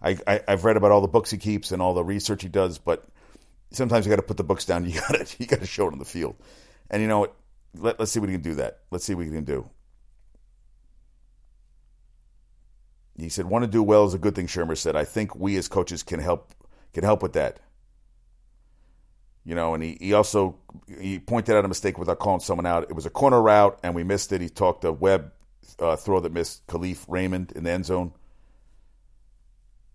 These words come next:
He barely mentioned the loss. He said, he said, "There's that feeling of disappointment." Instead, he focused on the learning process. Yeah,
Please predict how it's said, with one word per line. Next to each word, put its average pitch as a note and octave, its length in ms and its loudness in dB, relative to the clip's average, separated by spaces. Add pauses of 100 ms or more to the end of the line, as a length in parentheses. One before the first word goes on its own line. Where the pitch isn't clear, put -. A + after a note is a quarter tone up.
(280)
He D#2+ 100 -10
barely A2+ 280 4
mentioned G2+ 300 0
the F#2 40 0
loss. F2+ 260 2
He E2+ 80 -6
said, F2 180 -4 (120)
he F2+ 140 -6
said, F#2 220 -2
"There's G2 240 2 (200)
that F#2+ 200 2
feeling B2 240 2
of G#2 60 -2
disappointment." G2 600 -2 (360)
Instead, - 340 0
he - 60 -2
focused - 420 -2
on F2+ 80 -2
the E2+ 80 -6
learning E2 280 -2
process. C2 540 -6
Yeah, A2+ 200 0